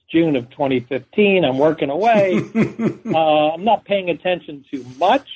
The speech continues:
Speaker 1: uh, other than, you know, pu-, pushing that rock up the hill. It's a big rock and it's a steep hill. And, um, Donald Trump announces,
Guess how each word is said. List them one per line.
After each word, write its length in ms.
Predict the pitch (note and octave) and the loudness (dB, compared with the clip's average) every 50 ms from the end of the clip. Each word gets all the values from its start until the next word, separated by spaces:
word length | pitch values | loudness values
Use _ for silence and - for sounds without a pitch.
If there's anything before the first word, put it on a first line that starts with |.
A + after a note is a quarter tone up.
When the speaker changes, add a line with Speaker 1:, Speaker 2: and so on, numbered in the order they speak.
| - - _ _ _ _ _ _ _ _ _ - | -20 -20 _ _ _ _ _ _ _ _ _ -4
Speaker 1:
uh, 420 | D#3 D3+ D#3 D3+ D3+ D3 D3 C#3+ | -2 0 2 2 2 2 0 -2
other 360 | C#3+ - - D#3+ E3 E3 D#3+ D#3 | -4 -4 -6 -4 -2 -2 -2 -2
than, 280 | D3+ D3+ C#3+ C#3 C3+ _ _ _ | -4 -6 -8 -12 -18 _ _ _
you 100 | - D3 | -8 -6
know, 180 | C#3+ C#3 C3+ C3 _ _ _ | -6 -6 -6 -8 _ _ _
pu-, 180 | G3+ F#3 - - _ | -12 -12 -12 -14 _
pushing 360 | - F3+ E3+ E3 - E3+ D3+ | -8 -8 -8 -8 -10 -8 -6
that 220 | D3 C#3+ C#3+ B2 B2+ | -4 -2 -2 -2 -2
rock 400 | B2+ C#3 D3 E3 D#3+ - - F3 | -2 0 0 0 0 -2 -6 -10
up 120 | D3 - | -10 -8
the 120 | - C3+ | -8 -6
hill. 400 | B2+ D#3+ F3 D#3+ D3 C#3+ D3 C3+ B2+ | -2 0 2 2 2 2 0 -2 -6
It's 140 | A#2+ _ - | -10 _ -16
a 40 | |
big 280 | A2 A#2+ C3 D#3 D3 D3 | -10 -4 -2 -2 -2 -2
rock 420 | C#3 C#3+ D3+ D#3 E3 E3+ - - | -2 0 2 2 2 0 -2 -6
and 80 | C3 C3 | -14 -16
it's 160 | C3 - - | -16 -16 -20
a 60 | A2+ - _ | -20 -20 _
steep 260 | _ D#3 D3 D3 - | _ -2 -2 -2 -2
hill. 380 | - G#3+ A3 F#3+ E3+ E3+ E3+ _ _ _ _ _ _ _ _ _ _ _ _ _ _ - | -2 -2 0 0 -2 -2 -6 _ _ _ _ _ _ _ _ _ _ _ _ _ _ -2
And, 440 | F3 F3+ F3+ F3 E3+ E3+ E3 D#3 D#3+ E3+ | 0 2 2 2 0 0 -4 -2 0 2
um, 380 | E3 D#3+ D#3+ E3 E3 E3 E3 _ _ _ _ _ _ _ _ _ _ _ _ _ _ - E3 | 2 4 2 2 -2 -4 -12 _ _ _ _ _ _ _ _ _ _ _ _ _ _ -12 -4
Donald 360 | F3+ G3 F#3+ G3 F#3+ F#3+ - | -2 0 2 2 0 0 -2
Trump 240 | - G3 F#3+ F3+ - | -2 -4 -2 -2 -2
announces, 480 | F#3+ F#3+ G3 G#3+ A#3 A#3 A3 - - | -2 0 0 0 0 -2 -4 -8 -14